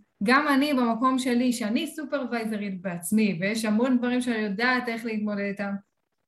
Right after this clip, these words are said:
עדיין יש את הלקוחות שבאים ואומרים, כאילו, אתה יודע, "אני, אני רוצה להיות במקום אחר,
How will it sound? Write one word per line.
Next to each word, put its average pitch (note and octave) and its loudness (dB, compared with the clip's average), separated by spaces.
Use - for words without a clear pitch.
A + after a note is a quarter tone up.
עדיין C4+ 2
יש D#4 2
את C#4+ 0
הלקוחות A#3 -2
שבאים G#3+ 0
ואומרים, G3+ -2
כאילו, F#3+ -6
אתה F#3+ -8
יודע, F#3 -4
"אני, F#3+ 0
אני F3 0
רוצה E3 4
להיות G3 6
במקום G3+ 4
אחר, B3 2